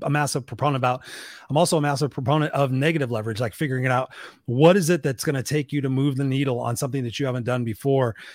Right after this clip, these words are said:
And one of the things I think about is, you know, being, I was just reviewing my book today, doing the editing process,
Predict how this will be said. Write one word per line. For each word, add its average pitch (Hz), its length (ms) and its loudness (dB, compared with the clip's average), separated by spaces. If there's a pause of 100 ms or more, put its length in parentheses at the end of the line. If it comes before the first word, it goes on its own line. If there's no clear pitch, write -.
(140)
And 123 80 -6
one 170 100 2
of 196 80 2
the 165 60 0
things 139 200 -2
I 147 120 0
think 143 160 -4
about 123 260 0
is, 131 240 -4
you 131 80 -2
know, 131 100 0
being, 151 360 0
I 127 80 2
was 131 100 0
just 143 140 -4
reviewing 139 320 0
my 123 120 0
book 131 280 0
today, 131 400 0 (100)
doing 123 220 -4
the 127 100 -4
editing 123 240 -4
process, 120 500 -4